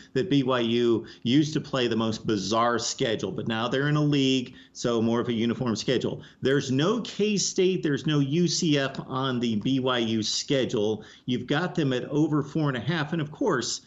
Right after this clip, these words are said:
that would be laughable typically with B-, B-, B Y U playing their typical independent schedule. But this was one of the worst defenses in the country, but it was also one of the better offenses in the country. A lot of high-scoring games last year. They bring in Keaton Slovis to replace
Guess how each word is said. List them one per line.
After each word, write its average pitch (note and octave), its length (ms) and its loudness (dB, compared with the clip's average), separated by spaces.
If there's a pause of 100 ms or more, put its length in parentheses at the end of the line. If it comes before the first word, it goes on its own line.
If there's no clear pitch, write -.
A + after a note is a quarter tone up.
(220)
that D3+ 220 0
would C#3+ 160 0
be C3 100 0
laughable B2 680 -2
typically A#2 500 -2
with A2 180 -2
B-, B2 240 0 (200)
B-, A#2 220 0 (180)
B C3+ 100 2
Y A#2+ 160 0
U A2+ 220 0
playing A#2 340 -2
their G2+ 140 0
typical G#2+ 500 -2 (300)
independent C#3+ 640 2
schedule. A2 360 0
But G2+ 140 -2
this A3+ 220 0
was E3 120 0
one C#3 140 0
of A#2 80 -2
the A#2 60 -2
worst C#3 280 -2
defenses A#2+ 520 0
in A2+ 80 0
the G#2 60 -2
country, C#3+ 340 0
but B2 120 0
it A#2+ 40 2
was A2 160 -2
also C#3 240 0
one A2+ 160 0
of G#2+ 40 0
the G#2 60 0
better G#2 380 0 (280)
offenses D3+ 640 0
in G#2+ 80 -2
the G2+ 80 0
country. G2 380 -4
A - 40 -6
lot C3 180 -2
of A2 160 -6 (140)
high-scoring D#3+ 600 0
games B2 260 0
last A2+ 220 -2
year. G#2+ 140 2
They G#2+ 100 2
bring C3+ 240 0
in A2+ 160 0
Keaton D3 400 0
Slovis F3 680 2
to B2+ 80 -2
replace A2+ 520 -2